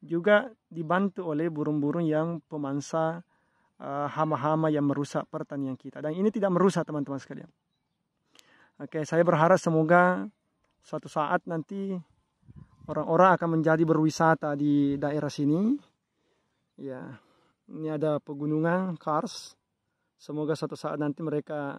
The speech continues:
akan menjadi lokasi wisata dan menjadikan sawah ini sebagai sawah organik yang ditumbuhi oleh banyak sekali, eh, makhluk hidup yang, yang hinggap di sini,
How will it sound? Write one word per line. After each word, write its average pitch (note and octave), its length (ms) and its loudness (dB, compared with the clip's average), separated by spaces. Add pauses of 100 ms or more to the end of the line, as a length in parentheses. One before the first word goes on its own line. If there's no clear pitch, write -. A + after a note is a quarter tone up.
akan C#3 400 -6 (640)
menjadi D#3+ 320 0
lokasi E3+ 320 0
wisata D3+ 480 -4 (800)
dan C#3+ 140 -8
menjadikan C#3+ 560 -4
sawah C#3+ 240 -4
ini D3 240 0
sebagai C#3 480 -4
sawah C#3 400 -4
organik C#3 400 -2 (720)
yang D#3 260 -4
ditumbuhi D#3 720 -2
oleh E3 500 2 (540)
banyak E3 480 -2
sekali, F#3 720 -2 (540)
eh, D3 120 -8
makhluk E3 380 0
hidup E3 240 -6
yang, D3+ 480 2
yang D3+ 180 0
hinggap F3+ 380 2
di E3+ 80 -2
sini, D#3 340 4